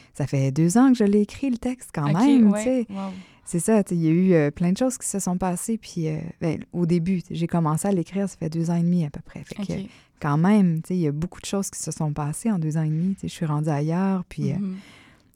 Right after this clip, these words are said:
Speaker 1: puis c'est correct. Moi, la, la question que je me pose rendue là, c'est,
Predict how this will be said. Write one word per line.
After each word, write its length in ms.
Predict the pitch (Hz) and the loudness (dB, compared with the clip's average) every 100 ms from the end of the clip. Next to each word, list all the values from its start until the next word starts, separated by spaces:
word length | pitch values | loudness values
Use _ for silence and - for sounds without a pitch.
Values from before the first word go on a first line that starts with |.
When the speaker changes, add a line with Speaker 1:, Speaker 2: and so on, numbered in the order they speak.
| - | -10
Speaker 1:
puis 100 | - | -4
c'est 120 | 165 | 0
correct. 500 | 156 147 190 - - _ - - - _ - | 0 2 0 -2 -12 _ -20 -20 -20 _ 2
Moi, 160 | 185 | 6
la, 160 | 196 156 | 6 4
la 140 | 160 | 0
question 320 | 151 165 196 185 | 0 2 2 4
que 100 | 170 | 4
je 80 | |
me 120 | 156 156 | 2 2
pose 240 | 190 196 | 2 2
rendue 280 | - 156 147 | 2 0 2
là, 160 | 165 190 | 2 2
c'est, 320 | - 147 | 0 -2